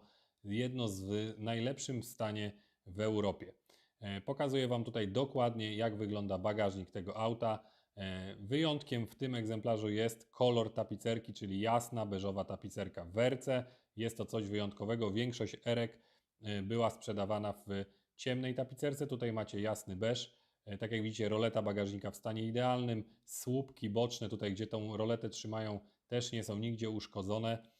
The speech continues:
E, naprawdę samochód prezentuje się, e, idealnie. Nawet te, zobaczcie, siatki, które są po bokach, są, e, w fabrycznym stanie. Nawet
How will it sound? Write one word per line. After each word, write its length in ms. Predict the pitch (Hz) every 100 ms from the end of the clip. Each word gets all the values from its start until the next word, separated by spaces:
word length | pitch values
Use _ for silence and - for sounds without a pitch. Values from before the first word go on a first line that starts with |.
| _ _ _
E, 100 | 107
naprawdę 440 | 110 113 120 117 117
samochód 480 | 110 104 107 104
prezentuje 680 | - 107 120 120 107 104 101
się, 300 | 98 98 95 - _ _ _ -
e, 340 | 98 92 95 -
idealnie. 720 | 120 120 113 104 95 107 135 - - - _ -
Nawet 460 | 107 143 139 135
te, 100 | 123
zobaczcie, 460 | 113 113 123 - 113
siatki, 480 | - 143 131 - 101
które 240 | - 104
są 220 | - 107
po 120 | 98 101
bokach, 440 | 113 143 135 - _ _ _
są, 500 | - 123 120 127 -
e, 160 | 117 104
w 140 | -
fabrycznym 520 | - 113 120 117 107 98
stanie. 280 | 117 117
Nawet 260 | 113 110